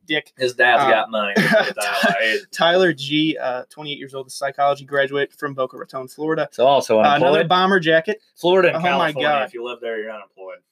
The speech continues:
Speaker 1: Uh, weird beard, weird jawline, facial structure is weird. Hair's fine.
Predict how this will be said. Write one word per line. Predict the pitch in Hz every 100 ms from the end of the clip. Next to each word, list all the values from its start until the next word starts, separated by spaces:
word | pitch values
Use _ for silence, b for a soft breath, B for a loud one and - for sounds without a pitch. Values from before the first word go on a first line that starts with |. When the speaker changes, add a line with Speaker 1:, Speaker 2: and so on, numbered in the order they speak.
| -
Speaker 1:
Uh, | 143 135 127 _ _ _
weird | 151 175 165
beard, | 147 160 160 156 147
weird | 160 170 160
jawline, | 147 151 156 156 151 151 147 143 _
facial | - 156 151 156 139
structure | - - 151 - 147
is | 139
weird. | 147 151 151 147 _ _
Hair's | - 160 151
fine. | - 151 151 147 143